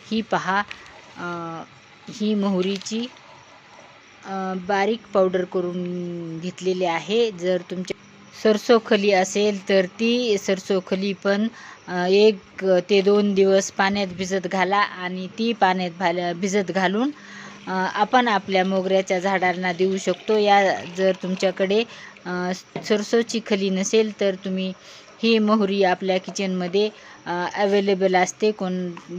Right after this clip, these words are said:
प्रत्येकाच्याच किचनमध्ये ही अव्हेलेबल असते. ही, अ,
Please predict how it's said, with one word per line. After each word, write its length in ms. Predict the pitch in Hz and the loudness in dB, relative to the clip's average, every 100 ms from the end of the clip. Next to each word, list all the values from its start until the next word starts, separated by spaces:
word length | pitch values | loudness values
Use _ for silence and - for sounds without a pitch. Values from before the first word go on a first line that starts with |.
| - | -8
प्रत्येकाच्याच 720 | 185 - 196 202 202 233 220 | -8 -4 -4 -2 -2 -2 -4
किचनमध्ये 640 | - - 190 180 175 175 180 | -10 -6 -6 -4 -6 -4 -4
ही 140 | 185 185 | -2 -2
अव्हेलेबल 560 | 175 175 180 175 175 | -2 -4 -6 -6 -4
असते. 320 | 175 180 - 214 | -4 -4 -4 -4
ही, 340 | 196 202 220 - - - | -2 -4 -6 -10 -20 -20
अ, 40 | - | -14